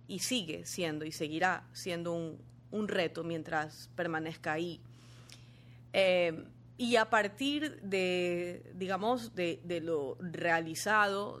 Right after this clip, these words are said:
digamos, en estos primeros años en las que, en los que Guayaquil se, se enfrenta, digamos, ya a un, mm, modelo, digamos, eh, educativo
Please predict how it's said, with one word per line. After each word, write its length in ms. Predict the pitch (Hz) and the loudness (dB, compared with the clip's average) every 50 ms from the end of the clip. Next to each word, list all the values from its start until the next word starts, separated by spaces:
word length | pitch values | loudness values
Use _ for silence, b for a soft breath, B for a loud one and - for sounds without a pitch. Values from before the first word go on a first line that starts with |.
| - 170 | -8 -6
digamos, 400 | 170 160 160 160 160 180 185 208 | -4 -4 -4 -4 -4 -4 -6 -4
en 140 | 196 185 | -4 -4
estos 240 | 185 185 - 208 196 | -6 -6 -6 -8 -10
primeros 500 | - 180 170 165 160 156 160 185 196 - - | -8 -6 -6 -4 -4 -4 -4 -4 -6 -6 -4
años 500 | - 190 185 185 185 185 185 185 180 - - | -2 0 0 0 -2 -2 -4 -4 -6 -8 -10
en 140 | - 170 160 | -10 -8 -8
las 160 | 160 151 - | -8 -10 -12
que, 500 | - - 170 160 156 151 - - - - - | -10 -6 -4 -4 -2 -2 -4 -6 -8 -10 -10
en 140 | - 160 165 | -8 -6 -6
los 140 | 160 - - | -8 -8 -6
que 280 | - 170 160 147 - B B B B B B B B | -4 -4 -4 -4 -6 B B B B B B B B
Guayaquil 720 | - 170 170 165 165 165 - - 202 202 196 208 196 - - | -2 0 2 2 0 -2 -2 -2 -2 -2 -2 -4 -6 -8 -8
se, 500 | - - 165 151 151 147 139 147 147 - - - - - - - | -6 -4 -2 0 0 0 -2 -2 -6 -10 -14 -18 -20 -20 -20 -16
se 260 | - - - 180 175 180 | -8 -2 0 2 2 2
enfrenta, 480 | 175 170 220 214 233 247 240 233 214 | 0 0 2 2 2 2 2 2 0
digamos, 460 | 202 180 170 180 175 180 196 220 214 | 0 2 2 0 0 0 -2 -4 -2
ya 340 | - 202 185 185 185 196 196 | 2 4 4 6 6 6 4
a 300 | 202 - - - 185 175 | 2 2 2 2 2 2
un, 1040 | 175 175 180 185 202 208 214 214 214 214 - - - 156 180 180 170 170 160 - - | 2 2 0 0 0 0 -2 -2 -4 -6 -8 -10 -10 -8 -8 -6 -6 -8 -8 -10 -10
mm, 60 | - - | -10 -6
modelo, 500 | 190 185 180 170 175 170 185 208 220 214 | -2 -2 0 2 2 2 2 2 2 0
digamos, 560 | 196 180 180 175 175 190 208 214 202 - - | 0 0 0 0 0 0 -2 -2 -2 -4 -6
eh, 200 | - 180 170 - - | -4 -4 -4 -4 -4
educativo 920 | 170 175 170 160 - 160 123 - 208 208 220 220 226 233 214 214 208 202 | -4 -4 -4 -2 -4 -4 -4 -4 -4 -4 -2 -2 -2 -2 -4 -4 -8 -12